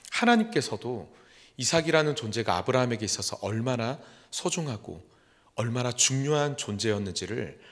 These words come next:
하나님께서는 잘 알고 계셨다라는 것입니다. 그런데 여러분, 왜 하나님께서는 이러한 아들 이삭을 번제물로 바치라는,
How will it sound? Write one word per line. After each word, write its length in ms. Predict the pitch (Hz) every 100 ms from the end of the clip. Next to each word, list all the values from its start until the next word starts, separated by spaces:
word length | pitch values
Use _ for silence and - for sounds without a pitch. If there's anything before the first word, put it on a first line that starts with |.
| -
하나님께서는 800 | - 170 165 156 117 - 90 110 - - -
잘 180 | - -
알고 540 | - 95 90 104 131 - - -
계셨다라는 640 | - - - 78 76 80
것입니다. 340 | - - - _ _ _ _ _ _ _ _ _ _ - - -
그런데 240 | - 127 120
여러분, 300 | 113 110 107
왜 220 | 95 117
하나님께서는 1000 | 123 170 175 160 - - 101 135 104 - - _ - -
이러한 420 | 143 160 165 160
아들 520 | - 98 123 107 87 - -
이삭을 560 | 92 104 - 90 73 - - _ _ -
번제물로 840 | 135 139 147 151 127 117 139 - - - - _
바치라는, 600 | - - - 117 95 90